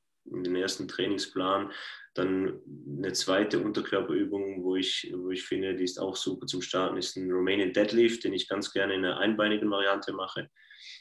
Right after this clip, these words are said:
Dann haben wir auch die, die hintere Kette gut abgedeckt, haben ein bisschen mehr noch das einbeinige, ähm,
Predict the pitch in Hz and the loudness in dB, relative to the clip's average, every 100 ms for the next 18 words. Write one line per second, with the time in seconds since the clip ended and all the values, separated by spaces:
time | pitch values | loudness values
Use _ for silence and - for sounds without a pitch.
0 | _ 87 90 90 90 85 90 - 87 87 | _ -4 -2 0 0 2 0 0 0 0
1 | 87 85 101 104 98 - 95 - - 151 | -2 -4 -4 -2 -4 -4 -4 -2 -4 -4
2 | - 208 - - 92 101 - - 90 92 | 2 2 4 2 4 2 2 -2 0 0
3 | 85 101 - 95 92 98 92 90 90 - | 0 0 0 -2 0 2 0 0 -2 -2
4 | 92 98 98 98 98 98 - 98 95 95 | 0 0 4 4 4 2 0 -2 0 0
5 | 98 98 - 90 90 90 | 0 -2 -4 -2 0 -2